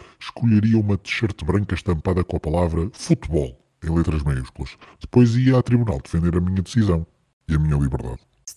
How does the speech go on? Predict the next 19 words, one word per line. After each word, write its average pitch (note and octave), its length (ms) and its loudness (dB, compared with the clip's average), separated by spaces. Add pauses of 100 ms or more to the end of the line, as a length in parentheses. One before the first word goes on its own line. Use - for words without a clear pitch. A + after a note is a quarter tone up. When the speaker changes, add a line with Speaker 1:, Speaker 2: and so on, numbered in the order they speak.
(100)
Speaker 2:
tivesse C#3+ 340 -12
de A2 120 -12
trocar G#2 480 -12
de E2+ 60 -18
identidade F#2+ 600 -12
com F#2 160 -10
um F#2 100 -10
jogador F2+ 320 -12
de B2 60 -20
futebol, F2+ 760 -8
do - 120 -18
presente F2+ 680 -12 (340)
ou E2 80 -16
do F2+ 80 -16
passado, F2 480 -12 (960)
qual B2 100 -16
é - 20 -12
que B2+ 80 -16
escolhias? - 480 -20